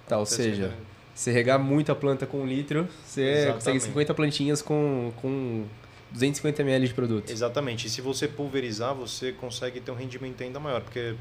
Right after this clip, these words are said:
Speaker 2: na rega acaba indo mais,
Speaker 1: Indo
Speaker 2: né?
Speaker 1: mais, exato.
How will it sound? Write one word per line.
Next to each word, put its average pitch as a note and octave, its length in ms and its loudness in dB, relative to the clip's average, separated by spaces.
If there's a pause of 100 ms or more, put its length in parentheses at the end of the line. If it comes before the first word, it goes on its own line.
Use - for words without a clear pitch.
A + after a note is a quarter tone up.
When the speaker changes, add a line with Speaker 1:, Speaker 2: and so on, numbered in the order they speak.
(120)
Speaker 2:
na A#2+ 160 -2
rega B2 260 0
acaba C3 340 -6
indo C3 200 -8
mais, A2+ 400 -2
Speaker 1:
Indo G#2+ 100 -2
Speaker 2:
né? G2+ 80 2
Speaker 1:
mais, F#2+ 180 -2
exato. F#2+ 380 -6